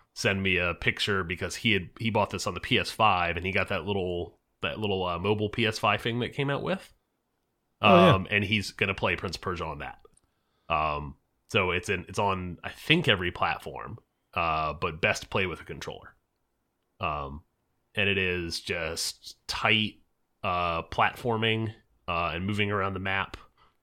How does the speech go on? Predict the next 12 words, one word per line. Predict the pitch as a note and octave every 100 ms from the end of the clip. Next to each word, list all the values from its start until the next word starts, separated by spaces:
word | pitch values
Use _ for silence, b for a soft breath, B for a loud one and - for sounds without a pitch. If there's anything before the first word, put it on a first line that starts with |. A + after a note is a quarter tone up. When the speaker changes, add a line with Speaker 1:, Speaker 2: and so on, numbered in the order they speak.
| _ _
Speaker 1:
Uh, | F#2 E2 D#2 D#2 D#2 D#2+ D#2+
very | D#2 G2+ G2 G2
interesting | F2+ G2+ - G#2+ G2 - G2+ F#2+ F#2
and | E2+ E2
challenging | - G#2 F#2 F2 F2 F2+ F2
and | E2+
kind | A2 E2
of | D#2
fun | - G2 F2+ F2 E2+
to | G2
do | F#2 F2+
combat. | E2+ - F#2 F2 F2 E2+ E2 -